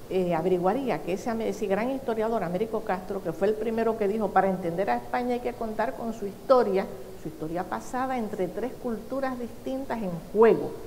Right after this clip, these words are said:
Eso no es fácil, eso no es fácil, eso en América lo entendemos, pero los españoles quieren pensar que descienden de los visigodos y se acabó.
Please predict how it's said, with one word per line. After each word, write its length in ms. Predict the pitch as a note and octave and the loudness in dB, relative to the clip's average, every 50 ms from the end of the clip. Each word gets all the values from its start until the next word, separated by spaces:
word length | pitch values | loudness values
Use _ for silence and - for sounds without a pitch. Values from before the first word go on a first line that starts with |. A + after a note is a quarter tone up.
| - - - - | -12 -12 -14 -14
Eso 180 | - - - G3 | -4 0 2 2
no 200 | A#3+ E4 E4 C#4 | 4 4 2 2
es 60 | - | 0
fácil, 500 | - - - G#3+ C#4+ - - G3 G#3 D4 - - - - - - - | 2 4 6 6 6 6 6 6 6 4 4 -2 -6 -10 -12 -12 -12
eso 140 | - - - | -10 -10 -6
no 240 | - D#2+ - - D#4 | -2 0 2 2 2
es 100 | A3 - | 2 0
fácil, 420 | - C4+ D#4 D4+ - - E3 - - | 0 -2 -2 -2 -2 -4 -4 -2 -2
eso 180 | - E3 D#3 A3 | -4 -4 -2 -2
en 120 | C#4+ D#4+ | -2 -2
América 320 | C4 A3 G3+ C4 C#4 C#4 | -2 -2 -2 -2 0 -2
lo 80 | C4 B3+ | 0 -2
entendemos, 580 | G#3+ F#3 F#3+ - C#3+ D#3+ - D#4 F4 G#3+ D3+ - - - - - - - | -2 -4 -4 -4 -4 -2 -2 -2 -2 -2 -4 -6 -8 -14 -16 -10 -2 0
pero 180 | G3+ F#3+ F3+ | 2 4 4
los 80 | F3+ F3 | 2 0
españoles 480 | F3 - - D#3+ E3 F3 F#3 F#3+ G#3 G3+ | 0 -4 -6 -6 -2 0 0 0 0 0
quieren 260 | - F#3 F#3 G3 G#3 | -2 -4 -4 -4 -4
pensar 420 | - G#3 F#3 F3+ - - F3 G#3 | -4 -4 -6 -4 -2 -2 -2 -2
que 80 | - F#3+ | 0 -2
descienden 500 | E3 D#3 D#3 - E3 E3 F3+ F#3+ F#3+ F#3 | -2 -2 -2 -4 -6 -4 -4 -4 -4 -2
de 80 | F#3 F#3 | 0 0
los 100 | F#3 F3+ | 0 2
visigodos 480 | F#3 F#3 - D#3+ D3+ D#3+ F3 F3 F3+ - | 0 -2 -4 -4 -4 -2 -2 0 0 -2
y 60 | - | -2
se 120 | - - | -4 -8
acabó. 220 | - - - - | -10 -8 -10 -10